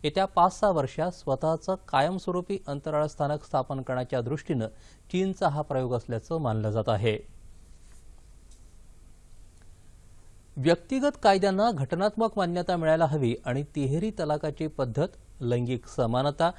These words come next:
आणि सन्मानानं जगण्याच्या अधिकाराला न्याय देणारी असली पाहिजे, अशी केंद्र सरकारची स्पष्ट भूमिका आहे, असं केंद्रीय वित्तमंत्री अरुण जेटली यांनी म्हटलं आहे. तिहेरी तलाक आणि सरकारचं प्रतिज्ञापत्र या विषयावर Facebook-वर लिहिलेल्या लेखात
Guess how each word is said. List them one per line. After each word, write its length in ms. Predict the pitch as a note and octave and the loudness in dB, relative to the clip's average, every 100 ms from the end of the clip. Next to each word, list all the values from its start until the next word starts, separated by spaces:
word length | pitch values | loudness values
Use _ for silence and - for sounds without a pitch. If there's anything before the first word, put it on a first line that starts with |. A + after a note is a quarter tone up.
| - - | -10 -6
आणि 180 | C#3+ F3 | -4 -4
सन्मानानं 640 | - E3+ D#3+ G3+ A3 A3 | -2 -2 0 -2 -2 0
जगण्याच्या 520 | E3 C#3+ D#3 D#3 E3+ - | 0 0 -2 0 -2 -2
अधिकाराला 640 | C3 B2+ C3 D3 C#3+ D#3 E3 | -2 -4 -2 -2 2 2 0
न्याय 360 | B2 A#2+ D3+ | -2 -2 -2
देणारी 340 | F3 D#3 D3 C#3 | -2 -2 -2 -2
असली 240 | B2+ C#3 | -4 -6
पाहिजे, 460 | B2+ B2+ A#2+ C3+ - | -2 -2 0 -2 -2
अशी 200 | A#2+ - | -6 -6
केंद्र 360 | B2+ - F3 - | -8 -6 -4 -4
सरकारची 580 | - C3 - C3 - E3+ | -4 -6 -4 -6 -4 -8
स्पष्ट 480 | - - - - F3 | -8 -4 -4 -2 -4
भूमिका 380 | D3 C3+ B2 | -2 -2 2
आहे, 240 | A#2+ A2+ A2 - - - | 2 2 -4 -8 -20 -10
असं 200 | E3 - E3+ - | -6 -4 -6 -4
केंद्रीय 320 | D#3+ F3+ G3+ | -6 -2 -2
वित्तमंत्री 600 | D#3 - C#3+ C3+ C3 E3+ - | -4 -4 -2 -2 -2 -4 -2
अरुण 220 | A#2+ A#2+ | -2 0
जेटली 380 | C3+ C#3+ A#2+ A2+ - | 0 -2 -4 -8 -6
यांनी 260 | A#2+ A#2 G#2 | -2 -2 -2
म्हटलं 280 | G2+ A#2 | -4 0
आहे. 440 | A2 G2+ - - - - - - - - - - - - | 0 0 -4 -10 -20 -20 -20 -20 -20 -20 -20 -20 -4 2
तिहेरी 300 | E3+ A#3 A#3+ | 4 4 2
तलाक 440 | G3 D3+ G3+ - | 4 6 6 2
आणि 140 | D#3+ | -2
सरकारचं 640 | E3 D#3+ D3+ E3+ E3 - F#3+ | 0 -2 2 0 0 -2 -4
प्रतिज्ञापत्र 880 | F#3 C3+ C3 B2+ C3+ - D#3 C#3 A2+ - - - | -4 -6 -4 -2 -2 0 -2 0 -4 -6 -16 -4
या 200 | C3 C3 | 2 2
विषयावर 560 | A#2+ B2 D#3+ D#3 E3+ | 2 -2 2 2 2
Facebook-वर 720 | F#3 - C3+ B2+ C#3+ G3 G3 F3+ | -4 0 0 0 -2 0 0 0
लिहिलेल्या 440 | D#3 D3+ D3+ D3+ | 0 0 2 2
लेखात 380 | C#3 C#3 B2+ | 2 0 0